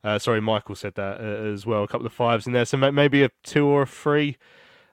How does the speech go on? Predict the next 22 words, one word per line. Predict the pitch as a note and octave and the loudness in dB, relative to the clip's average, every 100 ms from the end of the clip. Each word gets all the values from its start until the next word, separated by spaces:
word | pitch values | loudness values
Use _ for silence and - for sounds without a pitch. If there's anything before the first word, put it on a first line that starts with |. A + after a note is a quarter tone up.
| - | -10
Um, | G#2 G#2+ G#2+ G#2+ G#2+ G#2+ G#2 G#2 G#2 G#2 G#2 G#2+ - | -6 -2 -2 -2 -2 -2 -2 -2 -4 -4 -8 -12 -12
I'm | A2 | -10
gonna | G#2+ G#2+ G2+ | -8 -8 -6
go | G#2 G2+ G2+ F#2+ | -4 -4 -4 -6
f-, | - _ | -10 _
well, | G#2 F#2+ | -10 -8
I'll | |
go | F#2 G#2 | -6 -8
for | G#2 | -8
a | F2+ | -10
free | - F#2 | -8 -8
looking | F#2 - | -10 -12
at | F#2+ | -12
the | G2 | -10
averages | F#2+ G2 G2 F#2 - | -12 -12 -14 -14 -14
on | A2 G#2 | -16 -12
there. | G#2+ F#2+ | -10 -8
So | - | 0
there | F3+ | 2
we | G3+ | 2
go. | F#3+ E3 | 4 2
So | C#3 E3 | 2 0